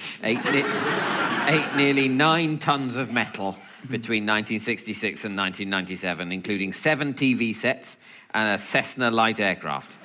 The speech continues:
<laughs> He's said to be the only known example of a coffin, handles and all, ending up inside a man rather than the other way round. <laughs> Thank you, Ed.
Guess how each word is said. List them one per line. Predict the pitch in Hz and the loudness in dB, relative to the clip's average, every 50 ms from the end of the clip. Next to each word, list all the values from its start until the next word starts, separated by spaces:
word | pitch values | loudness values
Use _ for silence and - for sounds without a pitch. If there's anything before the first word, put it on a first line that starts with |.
| - - - - | -12 -10 -8 -6
<laughs> | - - - - - - - - - - - - - - - - - - - - - - - - - | -4 -2 0 0 2 2 4 4 4 4 4 4 4 4 2 2 0 0 0 -2 0 0 0 0 0
He's | 95 - | 0 0
said | - 139 123 - | 2 0 0 0
to | 107 | 0
be | 113 | 0
the | 107 107 113 | 2 4 4
only | 131 156 170 175 | 2 2 2 2
known | 170 170 160 156 | 2 2 2 2
example | 135 123 147 139 135 120 120 113 | 2 4 4 2 2 2 2 0
of | 110 | 2
a | 110 113 | 0 0
coffin, | - - 254 247 247 - 127 135 131 117 | 2 2 0 0 2 0 -2 -2 0 0
handles | 120 160 196 175 170 151 131 | 0 0 2 0 0 0 0
and | 127 120 | 0 0
all, | 113 110 110 107 117 | 0 0 0 0 0
ending | - 117 120 120 120 113 | 0 0 0 0 2 2
up | 113 113 - - | 0 0 0 -2
inside | - 143 143 131 123 - 123 120 120 120 | -2 -2 -2 0 2 2 4 4 4 4
a | |
man | 113 110 104 101 98 104 101 | 4 4 4 4 4 4 4
rather | 98 98 95 92 | 4 4 4 2
than | 104 | 2
the | 104 98 | 2 2
other | 101 98 101 | 2 2 2
way | 98 95 95 | 2 0 2
round. | 95 - - - - | 2 2 2 2 2
<laughs> | - 147 143 139 135 131 143 143 147 135 127 123 120 - - - - - - - - - - - - - - - | 2 4 4 6 6 6 4 4 4 4 4 4 2 2 2 0 0 0 -2 -4 -4 -4 -6 -6 -6 -6 -2 2
Thank | - 131 131 143 190 180 | 2 4 4 4 2 2
you, | 170 190 - | 4 4 4
Ed. | - 202 233 269 240 233 - 170 | 4 4 4 4 2 0 0 -4